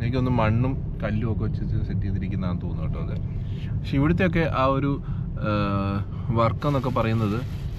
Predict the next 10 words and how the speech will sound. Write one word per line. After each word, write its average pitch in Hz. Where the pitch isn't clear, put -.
ഏം, 107
എത്രയൊക്കെ 165
ചെയ്താലും 139
നല്ല 135
ക്വാളിറ്റി 143
മെറ്റീരിയൽ 135
വെച്ചിട്ട് 131
തന്നെയായിരിക്കും 92
ഇത് 85
ചെയ്തിട്ടുള്ളത്. 87